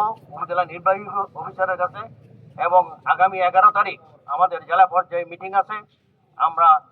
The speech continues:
ওইখানেও স্মারকলিপি দেব। তার পরবর্তীতে কেন্দ্র থেকে যা যা সিদ্ধান্ত আসে আমরা সেই সিদ্ধান্তগুলো আমরা পালন করব। আমরা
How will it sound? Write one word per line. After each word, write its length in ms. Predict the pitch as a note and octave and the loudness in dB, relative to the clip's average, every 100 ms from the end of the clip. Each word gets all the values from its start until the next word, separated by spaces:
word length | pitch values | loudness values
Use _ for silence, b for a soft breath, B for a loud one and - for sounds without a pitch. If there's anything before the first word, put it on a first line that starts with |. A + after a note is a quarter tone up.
| _ | _
ওইখানেও 360 | B2+ D#3 G3+ G3 | -12 -4 2 2
স্মারকলিপি 520 | - E3+ E3 F3 F#3+ | 0 -4 -6 -12 -10
দেব। 400 | F#3 G3+ G#3+ - _ - _ | -4 -2 -2 -6 _ -20 _
তার 180 | - G4 | 4 4
পরবর্তীতে 540 | F#3 G3 G3 F#3+ F#3+ F#3+ | 4 0 -2 -6 -14 -6
কেন্দ্র 300 | F3+ G3 G3 | -4 -4 -8
থেকে 300 | G3+ F#3+ F3+ | -14 -14 0
যা 240 | F3 F#3+ | 4 4
যা 120 | F3+ | 4
সিদ্ধান্ত 420 | F3+ F3+ F3+ F3+ F3+ | -2 -4 -4 0 2
আসে 240 | F3 E3+ | 2 0
আমরা 280 | D#3 D#3 D#3 | -2 2 0
সেই 200 | D#3+ D3 | -2 -20
সিদ্ধান্তগুলো 800 | E3 - D#3 - D#3 - A#3 A#3 _ _ _ _ _ | -18 -10 -10 -12 -18 -14 -14 -14 _ _ _ _ _
আমরা 260 | C3 C3+ C#3+ | -10 -2 -2
পালন 300 | C#3 E3 - | 0 0 -2
করব। 320 | C3+ C3 _ _ _ _ _ _ _ _ | -6 -12 _ _ _ _ _ _ _ _
আমরা 460 | - F3+ F#3 G#3+ G#3+ | -4 0 6 6 6